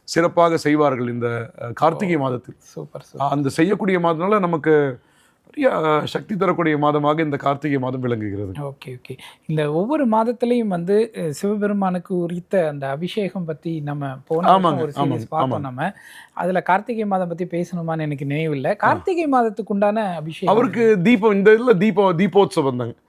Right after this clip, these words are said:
Speaker 2: தீபோத்சவம்.
Speaker 1: தீபத்தை நம்ம உற்சவமா அவருக்கு, அ, இ-, இது பண்றது. இல்ல,
Speaker 2: விசேஷமான
Speaker 1: சர்வாலய தீபம்.
Speaker 2: அபிஷேகங்கள்
Speaker 1: விஷயங்கள்
Speaker 2: அந்த
Speaker 1: ரெகுலரா செய்யக்கூடியது பண்ணிட்டு,
Speaker 2: ஓகே.
Speaker 1: இது தீபத்தை அர்ப்பணம் பண்றோம்.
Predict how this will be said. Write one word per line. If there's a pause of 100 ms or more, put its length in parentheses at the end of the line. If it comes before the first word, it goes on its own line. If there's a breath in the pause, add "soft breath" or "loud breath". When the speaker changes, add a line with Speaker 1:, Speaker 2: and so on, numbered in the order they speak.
(140)
Speaker 2:
தீபோத்சவம்.
Speaker 1:
தீபத்தை
நம்ம
உற்சவமா
அவருக்கு,
அ,
இ-,
இது
பண்றது.
இல்ல,
Speaker 2:
விசேஷமான
Speaker 1:
சர்வாலய
தீபம்.
Speaker 2:
அபிஷேகங்கள்
Speaker 1:
விஷயங்கள்
Speaker 2:
அந்த
Speaker 1:
ரெகுலரா
செய்யக்கூடியது
பண்ணிட்டு,
Speaker 2:
ஓகே. (100)
Speaker 1:
இது
தீபத்தை
அர்ப்பணம்
பண்றோம்.